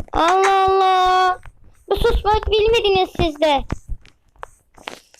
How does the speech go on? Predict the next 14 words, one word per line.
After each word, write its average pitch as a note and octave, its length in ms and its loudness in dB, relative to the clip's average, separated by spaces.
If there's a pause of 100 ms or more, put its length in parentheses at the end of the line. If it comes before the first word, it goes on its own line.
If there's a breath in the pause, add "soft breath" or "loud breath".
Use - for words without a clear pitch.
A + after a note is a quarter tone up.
(100)
Arkadaşlar G#4 680 2
görüyorsunuz. G4 760 0 (640)
Suçlularda G4 680 0
bir G#4 80 0
susmuyordu. F4+ 800 -2 (1300)
Beni E4 160 -4
çok F#4 200 -2
sinir F4 260 -2
ettiler. E4 520 -2 (2500)
Evet G4 180 0
arkadaşlar, E4+ 720 0
siz - 200 -4
sakın F4 320 0
böyle D#4+ 300 0